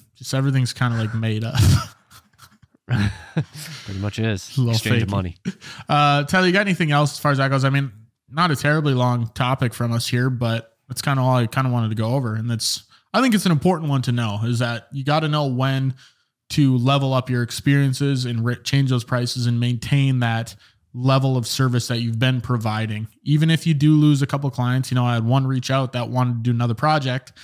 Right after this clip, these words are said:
Speaker 1: and one, I didn't entirely wanna work with them. So I said, "Hey, we're only re-, accepting retainer clients right now."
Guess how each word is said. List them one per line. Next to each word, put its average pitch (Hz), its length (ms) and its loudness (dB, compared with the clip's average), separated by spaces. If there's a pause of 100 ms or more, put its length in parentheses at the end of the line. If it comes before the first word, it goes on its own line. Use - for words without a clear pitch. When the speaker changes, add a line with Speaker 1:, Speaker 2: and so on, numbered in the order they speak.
(580)
Speaker 1:
and 120 440 0 (120)
one, 147 340 4
I 131 80 2
didn't 123 300 -2 (320)
entirely 160 380 2
wanna 139 180 4
work 139 220 2
with - 100 -2
them. 151 160 0
So 135 120 -2
I 120 100 0
said, 120 240 0
"Hey, 165 280 0
we're 135 220 2
only 135 180 2
re-, 127 160 -2
accepting 127 400 -4
retainer 143 360 0
clients 123 340 0
right 117 160 -4
now." 120 260 -2